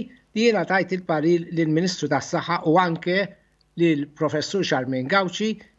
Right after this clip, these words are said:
illi biex jibqgħu mexxin bil-, bil-vaccin normali. U dana huwa ibbażat fuq,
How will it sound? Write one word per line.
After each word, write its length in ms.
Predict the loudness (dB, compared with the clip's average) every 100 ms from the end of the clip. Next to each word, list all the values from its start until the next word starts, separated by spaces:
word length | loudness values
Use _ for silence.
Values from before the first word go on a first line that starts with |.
| _
illi 460 | 0 2 2 0 0
biex 220 | -2 0
jibqgħu 260 | 0 0 2
mexxin 560 | 0 0 2 2 0 -8 _ _
bil-, 300 | 4 4 0
bil-vaccin 960 | 0 0 0 0 -2 0 -2 0 0 -6 _ 0
normali. 640 | 2 4 0 -2 -8 -16 -10
U 160 | -2 2
dana 320 | 2 2 0
huwa 460 | 0 0 0 0 -2 -12 _
ibbażat 840 | -6 -2 -2 0 2 2 0 -2 -20 _ _ _
fuq, 460 | -6 2 2 0